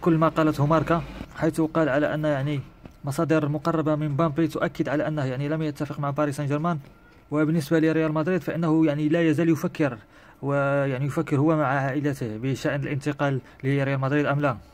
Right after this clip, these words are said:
والله جننتنا يا مبابي، ماذا نصدق؟ هل عائلتك أم ماركا أم صحف باريسية؟ والله شيء غريب، يعني صفقة هذا اللاعب يعني ستثير ضجة كبيرة في العالم.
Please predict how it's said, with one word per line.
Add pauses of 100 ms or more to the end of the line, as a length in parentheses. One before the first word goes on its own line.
(340)
والله
جننتنا
يا
مبابي، (360)
ماذا
نصدق؟
هل
عائلتك
أم
ماركا
أم (320)
صحف
باريسية؟ (400)
والله
شيء
غريب،
يعني (300)
صفقة
هذا
اللاعب
يعني
ستثير
ضجة
كبيرة
في
العالم.